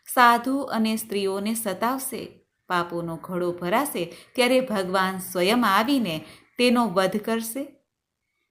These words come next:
ત્યારે દિતિએ પતિના આવા વચનો સાંભળીને કહ્યું કે, "હે ભગવાન, તો મારી ઈચ્છા એવી જ છે કે મારા પુત્રોને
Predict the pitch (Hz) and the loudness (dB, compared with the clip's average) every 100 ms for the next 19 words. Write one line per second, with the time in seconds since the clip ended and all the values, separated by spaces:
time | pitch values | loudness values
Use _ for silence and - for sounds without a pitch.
0 | - - 202 202 220 233 262 254 254 254 | 2 4 4 0 -2 -4 -2 -2 0 -2
1 | 254 214 220 220 208 196 190 185 180 190 | -2 -2 -2 -2 -2 -2 -4 -4 -6 -6
2 | 196 208 185 170 170 190 202 208 247 226 | -8 -8 -6 -6 -6 -6 -8 -6 -8 -8
3 | 190 170 - 214 233 240 202 170 160 160 | -10 -10 -6 -2 -2 -2 -4 -6 -8 -12
4 | 175 180 _ - _ 285 285 247 226 240 | -12 -16 _ -20 _ 4 6 6 4 4
5 | 240 233 262 262 - 214 226 269 - - | -2 -4 -4 -2 0 0 0 -2 -4 -8
6 | 156 - 175 170 165 170 170 165 - 170 | -10 -6 -6 -4 -4 -4 -8 -14 -10 -8
7 | 175 220 254 | -4 -4 -6